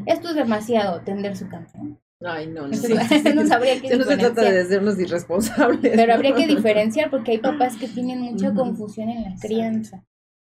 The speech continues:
Speaker 1: "Es que lo dejo hacer solo sus tareas y tiene diez". Está perfecto. Ya no necesitas estar pegado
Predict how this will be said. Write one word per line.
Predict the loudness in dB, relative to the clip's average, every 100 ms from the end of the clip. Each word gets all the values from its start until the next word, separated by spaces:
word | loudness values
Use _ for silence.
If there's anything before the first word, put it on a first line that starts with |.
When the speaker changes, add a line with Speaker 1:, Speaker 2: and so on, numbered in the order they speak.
| _
Speaker 1:
"Es | -8 -6
que | -2
lo | 0 0
dejo | -2 -4
hacer | -2 -4
solo | -4 -2 -2
sus | -4 -10 -8
tareas | -6 -2 0 -2 -4
y |
tiene | -10 -6 -4 -4
diez". | -6 -6 -8 _ _ _ _
Está | -16 -10
perfecto. | -10 -6 -8 -8 _ -20 -20 -20 _ _ _ -6
Ya | -4
no | -2
necesitas | -2 -4 -6 -8 -6 -6
estar | -8 -8 -10 -6
pegado | -6 -4 -4 -4